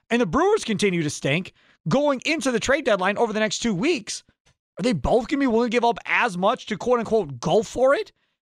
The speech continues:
if they both haven't been playing well for, like, four weeks? I doubt it.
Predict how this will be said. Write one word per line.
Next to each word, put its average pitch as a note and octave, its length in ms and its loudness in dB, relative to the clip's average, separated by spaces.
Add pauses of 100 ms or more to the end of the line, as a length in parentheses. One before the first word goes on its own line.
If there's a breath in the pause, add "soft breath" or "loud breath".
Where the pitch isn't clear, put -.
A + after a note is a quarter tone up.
(120)
if G3 120 0
they G#3+ 140 2
both F#3 380 0
haven't A3+ 240 0
been A3 100 0
playing A#3 280 0
well B3 140 2
for, A#3 120 -4
like, G3+ 160 2
four A3+ 320 2
weeks? - 480 -6 (640)
I D#3+ 220 2
doubt D#3 420 0
it. - 280 -2